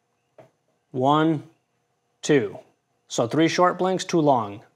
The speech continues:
One, two, three. One, two. Another thirty-two. One, two,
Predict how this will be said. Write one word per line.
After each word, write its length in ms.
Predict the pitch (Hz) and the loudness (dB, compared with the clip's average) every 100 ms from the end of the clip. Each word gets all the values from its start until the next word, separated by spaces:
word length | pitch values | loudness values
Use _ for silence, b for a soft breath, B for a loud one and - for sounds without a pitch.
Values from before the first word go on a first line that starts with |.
| _ _ _ _ _ _ _ _ _ _ _ _ | _ _ _ _ _ _ _ _ _ _ _ _
One, 400 | 139 135 139 131 | -4 -2 0 -2
two, 320 | 135 143 135 127 | 0 0 0 -2
three. 360 | 143 156 185 175 _ _ _ _ _ _ _ _ _ _ _ _ _ | -2 -2 -2 -6 _ _ _ _ _ _ _ _ _ _ _ _ _
One, 500 | 127 135 143 151 147 - _ _ _ _ _ _ - | -2 2 2 2 -2 -10 _ _ _ _ _ _ 0
two. 340 | 156 135 101 - _ _ _ _ _ _ _ _ _ _ _ _ - | 2 2 0 -14 _ _ _ _ _ _ _ _ _ _ _ _ -4
Another 340 | 131 139 139 | 0 2 2
thirty-two. 580 | 131 123 113 120 104 98 _ _ _ _ _ _ _ _ _ _ _ _ | 2 -2 -2 -6 -8 -10 _ _ _ _ _ _ _ _ _ _ _ _
One, 380 | 123 117 131 131 | -6 -2 -2 -2
two, 340 | - 139 139 | 0 0 0